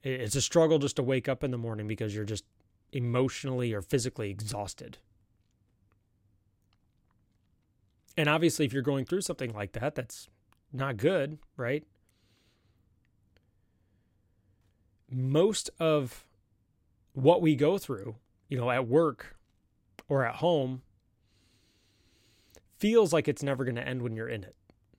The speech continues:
And if you're dealing with a crisis right now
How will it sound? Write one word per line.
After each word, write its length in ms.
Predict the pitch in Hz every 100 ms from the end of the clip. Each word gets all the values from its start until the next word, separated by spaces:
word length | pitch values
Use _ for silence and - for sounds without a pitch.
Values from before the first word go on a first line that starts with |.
| _ _ _ _ _ _ _ _ _ _ _ _ _ _ _ _ _ _ _ _ _ _ _
And 140 | 139 135
if 80 | 135
you're 120 | 139
dealing 360 | 143 214 190
with 140 | 151 139
a 60 |
crisis 480 | - 139 131 135 -
right 200 | 127 110
now 380 | 101 104 113